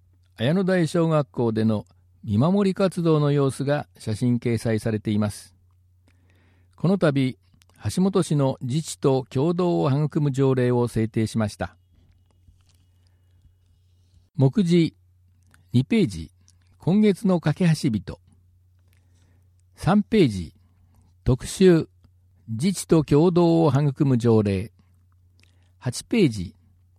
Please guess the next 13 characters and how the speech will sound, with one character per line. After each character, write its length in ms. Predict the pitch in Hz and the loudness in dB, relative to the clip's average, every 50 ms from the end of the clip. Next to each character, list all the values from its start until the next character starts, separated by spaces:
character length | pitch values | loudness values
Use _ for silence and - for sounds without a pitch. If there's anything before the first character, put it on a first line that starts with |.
| _ _ _ _ | _ _ _ _
特 220 | - - 127 123 - | -4 -4 -4 -4 -6
集、 420 | - - - 180 165 156 147 127 - _ _ _ _ _ _ _ _ _ _ _ _ _ _ _ _ | -6 -2 2 2 2 2 0 -2 -8 _ _ _ _ _ _ _ _ _ _ _ _ _ _ _ _
平 240 | _ - 180 214 185 | _ 0 2 2 2
成 240 | - 220 202 196 202 | 4 4 4 6 6
二 120 | 208 202 | 4 2
十 220 | 185 185 170 143 | 4 4 4 4
九 120 | 120 - 147 | 4 2 2
年 220 | 165 175 156 135 | 2 2 2 2
度 260 | 123 123 117 117 - - - | 2 2 2 2 0 -2 -2
決 220 | - 113 107 - | -2 -2 -2 -2
算 220 | - 208 196 175 | -2 0 2 2
報 200 | 139 - 196 139 | 2 2 0 -2
告。 420 | - - 90 - - - - - | -2 -4 -10 -10 -12 -14 -14 -14